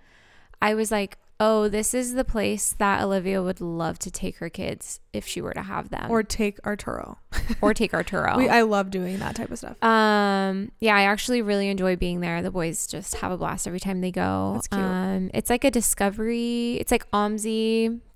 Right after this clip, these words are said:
Speaker 2: Oh,
Speaker 1: for my
Speaker 2: uh-huh.
Speaker 1: Portlanders.
Speaker 2: I've never been to omsi.
Speaker 1: It's the best. I
Speaker 2: Yeah.
Speaker 1: love omsi.
Speaker 2: Yeah.
Speaker 1: Um, it's really fun, but it's by the police station. It's, like, a block away from there.
Speaker 2: I don't know why I don't even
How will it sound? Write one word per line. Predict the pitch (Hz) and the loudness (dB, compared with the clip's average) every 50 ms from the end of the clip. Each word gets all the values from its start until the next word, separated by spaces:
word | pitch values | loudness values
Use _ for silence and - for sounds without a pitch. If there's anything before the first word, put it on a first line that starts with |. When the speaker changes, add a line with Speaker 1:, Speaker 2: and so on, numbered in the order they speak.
| - - | -4 0
Speaker 2:
Oh, | 320 330 | 0 2
Speaker 1:
for | 285 214 | 2 2
my | 214 220 | 2 0
Speaker 2:
uh-huh. | 233 240 - | 0 2 2
Speaker 1:
Portlanders. | - 202 - - 208 208 202 202 202 202 196 196 196 196 196 196 196 - - | 2 2 2 0 -2 -2 -2 0 0 0 0 0 0 0 0 0 0 -2 -2
Speaker 2:
I've | 269 | -2
never | 285 - 381 370 - | -2 0 0 0 0
been | 247 254 269 | -2 -4 -6
to | 254 | -8
omsi. | - 220 208 208 208 208 220 233 233 220 214 214 - - - | -8 -8 -8 -8 -8 -8 -8 -8 -8 -8 -10 -12 -16 -18 -14
Speaker 1:
It's | - - - | -12 -10 -8
the | - 175 | -8 -6
best. | 165 - 90 98 - 214 - - - - | -4 -4 -4 -6 -6 -6 -8 -8 -8 -6
I | - 214 | -6 -4
Speaker 2:
Yeah. | 208 202 196 | -4 -2 -2
Speaker 1:
love | 190 190 185 | -4 -4 -4
omsi. | 185 185 196 202 - - - 185 208 226 220 240 | -6 -6 -8 -10 -10 -8 -8 -8 -8 -8 -8 -6
Speaker 2:
Yeah. | 220 220 220 - - 208 - - - - - - - - - | -6 -6 -4 -6 -6 -10 -12 -16 -18 -20 -20 -20 -12 -6 -2
Speaker 1:
Um, | 208 208 202 202 202 196 196 196 196 196 190 196 196 196 202 214 226 - - - - | 0 0 0 0 0 0 -2 -2 -2 -2 -2 -4 -4 -6 -6 -8 -10 -14 -14 -10 -10
it's | - - - | -8 -4 -2
really | 208 202 196 208 | -2 -2 -2 -2
fun, | - 214 208 214 208 208 202 - - | -2 -2 -2 -2 -4 -6 -8 -4 0
but | - 226 196 | 2 2 2
it's | 220 - | 2 4
by | - 220 220 220 | 4 4 4 4
the | 202 202 180 | 2 0 0
police | - - - 196 185 - | 0 0 2 2 2 0
station. | - - 180 - - 180 180 180 185 180 _ - - - _ _ _ _ _ _ _ _ _ _ _ _ - - - - | -2 -4 -4 -4 -6 -6 -6 -6 -6 -8 _ -18 -20 -20 _ _ _ _ _ _ _ _ _ _ _ _ -8 -8 -6 -6
It's, | - - | -6 -6
like, | 214 - | -4 -4
a | 220 - | -2 -2
block | - 208 208 - - | -2 -2 -2 -4 -4
away | 214 214 214 | -4 -4 -4
from | 202 - - 220 220 | -6 -6 -8 -8 -6
there. | 220 220 220 | -6 -4 -4
Speaker 2:
I | |
don't | 247 320 370 | -4 -4 -2
know | 403 403 285 | 0 0 0
why | 226 220 214 233 | 0 0 0 -2
I | 247 | -2
don't | 214 208 208 214 | -2 -4 -2 -2
even | 220 220 208 202 | -4 -4 -4 -6